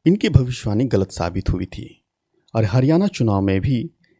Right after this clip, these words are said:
एक बार फिर से ये लोग गलत साबित होता दिखे हैं। यदि संभव हो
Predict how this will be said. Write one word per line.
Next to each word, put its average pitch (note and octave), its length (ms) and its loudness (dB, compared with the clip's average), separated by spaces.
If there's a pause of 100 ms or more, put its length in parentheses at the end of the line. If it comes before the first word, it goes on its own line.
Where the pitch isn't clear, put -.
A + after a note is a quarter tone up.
(120)
एक D#3+ 140 4
बार C#3 120 6
फिर G#3 240 0
से - 160 0
ये A#2+ 160 2
लोग A#2+ 240 0
गलत G#2+ 200 2
साबित F#2+ 340 -2
होता F#2+ 260 0
दिखे G#2+ 360 -4
हैं। F2+ 260 -10 (800)
यदि C3+ 180 2
संभव F3+ 320 0
हो B2+ 380 2